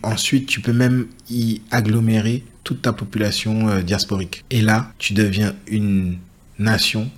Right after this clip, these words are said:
à l'intérieur même d'autres nations, tout en étant libre. Et ça, ça, ça ferait de nous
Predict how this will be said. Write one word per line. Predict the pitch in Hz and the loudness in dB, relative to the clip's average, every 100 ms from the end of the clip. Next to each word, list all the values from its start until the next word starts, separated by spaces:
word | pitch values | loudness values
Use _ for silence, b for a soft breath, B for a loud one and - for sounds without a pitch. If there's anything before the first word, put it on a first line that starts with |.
| - | -6
à | 92 | -2
l'intérieur | 101 101 107 107 104 | -2 -2 -2 0 -2
même | 95 98 113 117 104 | -2 0 2 0 0
d'autres | 85 113 - 101 | 2 2 2 -2
nations, | 98 - 90 87 - - | -2 -2 -8 -10 -16 0
tout | 151 135 | 2 4
en | 123 | 4
étant | 117 110 | 4 2
libre. | 104 95 90 - - | 0 -2 -4 -12 -10
Et | |
ça, | 95 - 107 120 - | -4 0 0 -2 -12
ça, | - 95 90 - | -6 -4 -4 -4
ça | - 92 | -4 -4
ferait | - - 135 123 | -4 4 6 8
de | 110 | 6
nous | 107 110 | 4 2